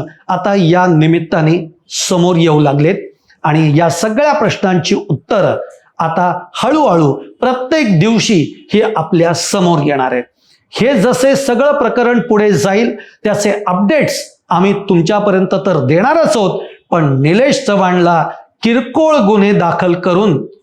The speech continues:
त्याच्यावर कारवाई होणं हे मात्र कदापिही योग्य ठरणार नाही.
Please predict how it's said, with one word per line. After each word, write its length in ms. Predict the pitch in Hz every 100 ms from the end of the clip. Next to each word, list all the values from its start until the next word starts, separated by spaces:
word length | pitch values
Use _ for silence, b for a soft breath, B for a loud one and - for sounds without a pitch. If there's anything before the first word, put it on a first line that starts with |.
| _ _ -
त्याच्यावर 420 | 180 202 202 196 -
कारवाई 420 | 185 190 277 294
होणं 400 | - 180 170 135 B B -
हे 180 | - 285
मात्र 480 | 226 185 - 175 147 - - _ _ _ _ _ _ _ _ _ _ _ _ -
कदापिही 600 | 185 277 320 311 269 254
योग्य 260 | 233 214 240
ठरणार 440 | 156 196 196 190
नाही. 240 | 180 196